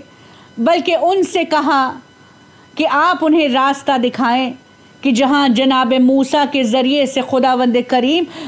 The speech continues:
मर्दों की आंखों का हिजाब का जिक्र कर रहा है। सुभान अल्लाह। और फिर तीसरा नुक्ता नज़र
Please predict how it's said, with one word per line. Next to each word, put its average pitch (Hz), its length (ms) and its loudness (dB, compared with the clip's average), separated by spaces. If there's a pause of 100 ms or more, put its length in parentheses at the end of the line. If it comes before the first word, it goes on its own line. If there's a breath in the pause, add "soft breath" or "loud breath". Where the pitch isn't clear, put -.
(100 loud breath)
मर्दों 285 380 2
की 294 160 -4
आंखों 277 440 0
का 294 180 -2
हिजाब 269 520 0
का 320 120 2
जिक्र 277 280 -2
कर 262 180 -2
रहा 226 280 0
है। 220 300 -2 (520)
सुभान 254 440 0
अल्लाह। - 960 -4
और 302 100 0
फिर 330 220 0 (100)
तीसरा 359 460 0
नुक्ता 339 460 -2
नज़र 285 400 0